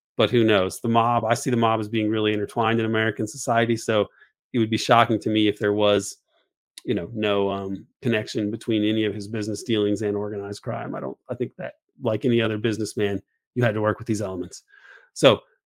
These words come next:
as far as J F K goes, he did grow up very wealthy, uh, extremely wealthy, although not as wealthy as, like, the Rockefellers,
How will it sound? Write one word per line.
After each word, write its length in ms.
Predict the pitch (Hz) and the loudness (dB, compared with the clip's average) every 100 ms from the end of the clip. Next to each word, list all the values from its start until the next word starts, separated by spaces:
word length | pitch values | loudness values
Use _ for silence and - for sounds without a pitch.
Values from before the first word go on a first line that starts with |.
| _ | _
as 100 | 135 | 0
far 160 | - 180 | 8 8
as 100 | 180 | 8
J 180 | 170 151 | 8 6
F 100 | 151 | 6
K 180 | 240 208 | 4 6
goes, 440 | 160 139 135 - _ _ _ | 8 6 4 -2 _ _ _
he 120 | 160 | 4
did 220 | 147 196 | 6 8
grow 260 | 175 185 170 | 8 8 10
up 240 | 139 - - - _ | 8 4 -10 -20 _
very 240 | 143 139 190 | 2 6 6
wealthy, 540 | 160 131 123 147 170 _ _ _ _ _ - - | 6 4 2 -2 -2 _ _ _ _ _ -18 -2
uh, 60 | 123 | 0
extremely 480 | 135 - 196 240 170 | 0 -2 2 6 8
wealthy, 380 | 131 123 123 143 | 8 6 4 0
although 240 | 139 147 | 2 4
not 200 | 156 185 | 6 6
as 120 | 165 | 4
wealthy 360 | 139 147 135 139 | 4 4 4 2
as, 120 | 131 | 4
like, 200 | 131 120 | 2 2
the 80 | 117 | 2
Rockefellers, 720 | 120 120 120 107 90 87 - | 2 2 -2 -10 -10 -10 -16